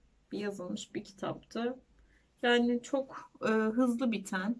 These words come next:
zorlamayan bir kitaptı yine bu da. Bir şans verebilirsiniz ama tabii diğer kitapları sanırım daha dikkat çekiciydi. Size bahsetmek istediğim diğer bir kitap Mutfak Sırları.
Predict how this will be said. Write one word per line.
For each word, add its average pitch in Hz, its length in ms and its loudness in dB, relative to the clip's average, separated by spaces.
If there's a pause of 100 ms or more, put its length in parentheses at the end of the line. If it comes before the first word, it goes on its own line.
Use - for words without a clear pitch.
(380)
zorlamayan 233 800 6
bir 190 80 -6
kitaptı 190 460 -6
yine 185 420 0
bu 196 120 -6
da. 233 240 -2 (400)
Bir 285 60 -2
şans 233 440 0
verebilirsiniz 233 1000 -2
ama 214 440 -4 (120)
tabii 208 340 -6 (440)
diğer 196 320 -2
kitapları - 560 -8
sanırım 190 520 -4 (640)
daha 185 200 0
dikkat - 340 -4
çekiciydi. - 760 -4 (920)
Size 262 300 2
bahsetmek 269 500 2
istediğim 269 440 4
diğer 262 320 6
bir 220 80 -6
kitap - 400 -2 (640)
Mutfak 269 380 2
Sırları. 190 680 2